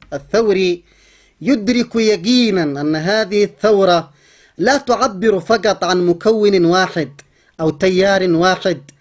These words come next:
أو مناطق محددة فقط، لا، هي تعبر فيما تعبر عنه عن هموم كل هذا الشعب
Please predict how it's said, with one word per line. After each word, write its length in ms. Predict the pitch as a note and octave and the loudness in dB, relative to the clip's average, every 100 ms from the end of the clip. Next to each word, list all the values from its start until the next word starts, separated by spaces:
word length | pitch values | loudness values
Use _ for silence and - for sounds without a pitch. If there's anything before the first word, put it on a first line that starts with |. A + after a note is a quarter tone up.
| _ _ _ D#3 | _ _ _ -4
أو 120 | D#3 | 0
مناطق 800 | D#3+ E3 G#3 G3+ F#3 F3 F3+ F3 | 2 2 2 0 -4 0 0 0
محددة 680 | D#3 D3+ G#3 F3 F#3 F3 D#3 | -2 -6 -4 -4 -4 -2 -2
فقط، 500 | G#3 F#3+ F#3 - D#3+ | -2 0 -2 -4 -6
لا، 240 | A#3+ A3 - - - - - - _ _ | -4 -6 -14 -20 -20 -20 -20 -20 _ _
هي 380 | G3 B3+ C4 A#3+ F3+ - | 0 2 2 -2 -8 -6
تعبر 800 | G3 B3+ B3+ F#3+ A3+ B3 - - _ | -2 -2 -4 -2 0 2 -2 -12 _
فيما 300 | G#3+ G#3+ F#3 | -4 0 -2
تعبر 760 | F#3 F3 G3 D#3 F#3+ F#3 D#3+ | -2 -2 -2 0 0 2 -2
عنه 420 | C#3 G3 A3 G3 - _ _ _ _ _ | -2 -2 -2 -4 -8 _ _ _ _ _
عن 180 | - G#3+ | -6 -2
هموم 500 | G#3 A3 C4 C4 A#3+ A3 | 0 2 2 2 0 0
كل 260 | E4 E4+ C4 | 0 2 2
هذا 260 | G#3 F3+ | 0 -2
الشعب 560 | E3 - A3+ F#3 - | -4 -4 -6 -6 -10